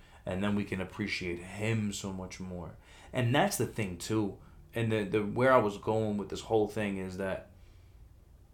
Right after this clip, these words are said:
people that I don't know, I feel like I know. And I, and I feel, and they've been hitting me up, "Hey, man, how can I help you with your podcast?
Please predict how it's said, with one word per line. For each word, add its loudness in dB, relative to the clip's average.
people 4
that 8
I 6
don't 0
know, 0
I 0
feel -2
like 0
I 0
know. -4
And -2
I, -2
and -4
I -2
feel, -2
and -2
they've -2
been -4
hitting -6
me -2
up, -4
"Hey, -2
man, -2
how -6
can -6
I -4
help -6
you -4
with -10
your -6
podcast? -6